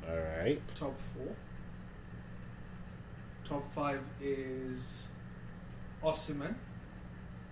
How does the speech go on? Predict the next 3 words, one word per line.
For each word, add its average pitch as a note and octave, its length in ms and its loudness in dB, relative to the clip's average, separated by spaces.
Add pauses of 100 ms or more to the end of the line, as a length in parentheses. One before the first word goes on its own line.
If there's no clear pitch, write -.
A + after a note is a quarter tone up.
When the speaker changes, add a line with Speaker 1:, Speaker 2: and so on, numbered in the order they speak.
(1700)
Speaker 1:
All D#2+ 180 2 (140)
right. F#2 160 4 (3250)
Speaker 2:
Um, C#3 840 2